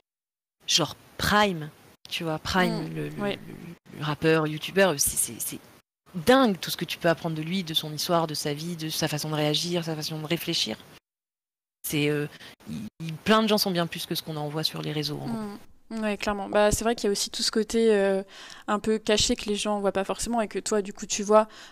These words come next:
Speaker 2: de, du côté, euh, par exemple, du streamer ou de la streameuse qui va lancer son live, mais derrière, il y a beaucoup plus que ça, quoi. Les gens se rendent pas forcément compte.
Speaker 1: Bien sûr. Bien sûr, et c'est surtout ça qui est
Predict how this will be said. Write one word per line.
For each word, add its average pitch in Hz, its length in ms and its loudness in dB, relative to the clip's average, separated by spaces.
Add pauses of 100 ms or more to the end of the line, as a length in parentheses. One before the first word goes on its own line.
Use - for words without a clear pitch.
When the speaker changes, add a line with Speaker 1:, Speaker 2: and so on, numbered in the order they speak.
(140)
Speaker 2:
de, 202 260 -4
du 190 160 -6
côté, 202 600 0
euh, 190 40 -2
par 190 140 -2
exemple, 202 200 -6
du 196 80 -12
streamer 196 520 -2 (100)
ou 190 80 -6
de 180 60 -8
la 185 80 -4
streameuse 196 400 -8
qui 196 100 -10
va 185 340 -4 (380)
lancer 202 220 -2
son 190 160 -4
live, 202 260 6
mais 180 120 -4
derrière, 196 320 0
il 208 60 -2
y 180 40 -2
a 180 60 -4
beaucoup 180 260 -8
plus - 180 -4
que 196 80 0
ça, 214 160 4
quoi. - 160 -12 (520)
Les 214 60 -4
gens 202 100 -2
se - 100 -4
rendent 196 100 -4
pas 190 100 2
forcément 190 300 -6
compte. 208 280 -6
Speaker 1:
Bien 180 120 2
sûr. 202 240 0 (760)
Bien 175 200 4
sûr, 220 340 2
et 175 60 0
c'est 175 180 -2
surtout - 380 -4 (220)
ça 185 260 2
qui - 140 -4
est 165 240 -4